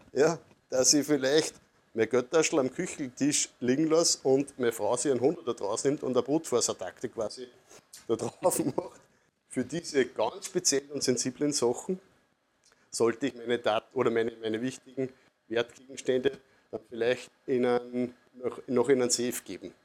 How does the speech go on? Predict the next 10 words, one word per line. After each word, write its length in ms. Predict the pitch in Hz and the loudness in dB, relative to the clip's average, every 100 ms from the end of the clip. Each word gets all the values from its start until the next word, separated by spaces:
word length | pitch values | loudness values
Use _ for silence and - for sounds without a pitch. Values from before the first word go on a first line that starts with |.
| - | -8
Ja? 160 | 120 127 _ _ _ _ _ _ _ _ _ | -8 -8 _ _ _ _ _ _ _ _ _
Und 360 | 131 120 120 - _ _ | 0 0 0 -10 _ _
diese 340 | 139 160 165 151 | -6 -4 -8 -4
Analogien 540 | 123 127 123 - 160 | 0 2 0 -2 -2
kann 180 | 165 123 | 0 0
man 120 | 127 123 | 0 2
auch 180 | 120 | 2
mit 180 | 131 127 | 0 -2
der 60 | 127 | -2
Cloud 360 | 113 113 120 | 0 0 0